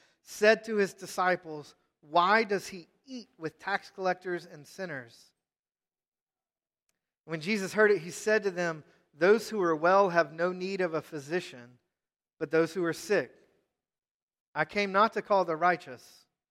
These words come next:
but sinners.'" Right? In Mark chapter two, we literally have a picture of Jesus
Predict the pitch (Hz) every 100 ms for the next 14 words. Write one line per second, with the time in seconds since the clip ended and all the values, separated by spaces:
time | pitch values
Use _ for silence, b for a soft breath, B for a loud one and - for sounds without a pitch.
0 | _ _ _ _ _ _ _ 156 147 -
1 | 214 175 123 110 - - _ _ _ _
2 | _ _ _ _ _ _ _ _ _ _
3 | _ _ _ - 196 _ _ _ _ _
4 | _ _ _ _ _ _ _ 196 240 277
5 | 262 240 208 - 240 190 196 196 214 262
6 | 277 247 233 190 214 190 - - 277 -
7 | 170 165 151 b b b 190 170 147 175
8 | 277 269 190 175 165